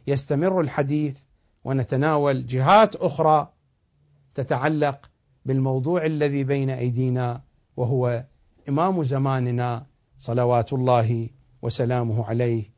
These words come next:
اللهم يا رب الحسين بحق الحسين اشفي صدر الحسين بظهور الحجة عليه السلام.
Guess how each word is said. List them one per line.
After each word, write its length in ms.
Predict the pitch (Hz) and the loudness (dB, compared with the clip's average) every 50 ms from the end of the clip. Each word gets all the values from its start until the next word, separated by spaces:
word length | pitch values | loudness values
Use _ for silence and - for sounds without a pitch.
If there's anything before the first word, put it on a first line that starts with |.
| _ _ _ _ _ _ - | _ _ _ _ _ _ -4
اللهم 400 | 131 123 127 123 127 139 139 139 | 0 2 2 4 4 4 4 4
يا 280 | 135 135 135 135 131 135 | 2 2 2 2 2 2
رب 640 | 160 175 160 135 117 131 143 135 127 123 117 123 - - _ _ _ _ _ _ _ _ _ _ _ - | 2 2 0 0 0 2 2 2 2 0 -2 -6 -10 -16 _ _ _ _ _ _ _ _ _ _ _ -8
الحسين 800 | 131 - - 170 175 185 175 170 160 156 147 147 139 139 131 - - _ _ _ _ _ _ _ _ _ _ _ _ _ _ _ _ _ _ _ _ _ _ _ _ _ - | -6 -2 2 2 4 4 4 2 2 0 0 0 0 -2 -4 -6 -10 _ _ _ _ _ _ _ _ _ _ _ _ _ _ _ _ _ _ _ _ _ _ _ _ _ -10
بحق 360 | 123 107 180 180 185 - 156 | -6 -4 -4 -4 -4 -4 -4
الحسين 840 | 139 117 - 131 - - 147 151 156 156 151 143 139 127 123 - - - - - - - - - - - - - 190 | -4 -4 -4 -4 0 2 2 4 4 4 2 2 0 -2 -4 -6 -10 -18 -20 -20 -20 -20 -20 -20 -20 -20 -6 -2 0
اشفي 840 | 196 190 - - - - - - 156 156 156 151 147 147 147 - - _ - | 0 0 0 -4 -10 -10 -6 -4 -2 -2 -2 -2 -2 -4 -6 -8 -12 _ -12
صدر 380 | - - 180 175 151 139 135 | -4 0 0 2 2 2 0
الحسين 800 | 123 110 - - 131 - - 147 151 147 143 139 135 127 123 123 - _ _ _ _ _ _ _ _ _ _ _ _ _ _ _ _ _ _ _ _ _ _ - | 0 0 -2 -6 -6 -2 0 2 2 2 2 0 0 -2 -4 -6 -10 _ _ _ _ _ _ _ _ _ _ _ _ _ _ _ _ _ _ _ _ _ _ -6
بظهور 420 | 139 143 143 135 165 175 165 151 | -4 -2 0 2 2 2 2 2
الحجة 880 | 127 120 - 160 160 139 117 120 139 127 - - 131 127 127 117 117 - _ _ _ _ _ _ _ _ | 0 -2 -4 -4 -6 -4 -2 -2 -2 -2 -2 -2 -2 -2 -2 -4 -6 -8 _ _ _ _ _ _ _ _
عليه 340 | - - 135 131 123 107 107 | -6 -4 -2 -2 -2 -2 -2
السلام. 760 | 117 - - 151 135 135 156 170 165 156 151 143 131 127 | -4 -4 -4 -2 0 2 2 4 4 2 2 0 -2 -4